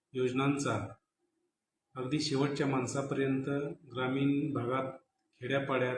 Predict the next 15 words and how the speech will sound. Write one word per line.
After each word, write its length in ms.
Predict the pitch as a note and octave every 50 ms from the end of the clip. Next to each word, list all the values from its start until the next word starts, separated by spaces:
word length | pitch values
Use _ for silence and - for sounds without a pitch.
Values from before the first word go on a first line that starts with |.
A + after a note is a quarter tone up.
| - -
शहरातील 520 | - - C3 B2 B2 C3 C#3 C#3 E3 D3+
शेवटच्या 460 | - - D3+ C3+ C3+ C3 - - C3
व्यक्तीपर्यंत 720 | B2+ B2 - - B2+ A#2+ - B2+ A#2 A#2+ A#2 A#2 A2+ A2 A2+ A2+ A2+ - _ _ _ _ _ _ _ _ _ _ _ _ _ -
या 80 | D#3 D#3
योजना 240 | D#3+ D#3 C#3 C#3+ C#3+
पोहोचाव्यात 640 | - C#3+ C#3+ C3 C3+ C#3 C3+ C3+ C3 A#2 G#2 G#2 A2+ A#2 -
म्हणून 480 | D3+ B2+ B2+ C3+ C#3 C3+ A2+ G#2+ G#2+ - - - _ _ -
विकसित 300 | B2 - - D3 C3+ C3
भारत 200 | C3 C3 C3+ C3+
संकल्प 460 | - - C#3 B2+ B2+ C3 B2+ - C3
यात्रा 220 | B2 G#2+ - B2
ही 180 | A#2 A#2 B2 B2+
आयोजित 260 | A#2+ A2+ A2+ A2+ A2
केलेली 420 | A2+ - - G#2+ G#2 G#2 G#2+ A2 G#2+
आहे. 120 | - -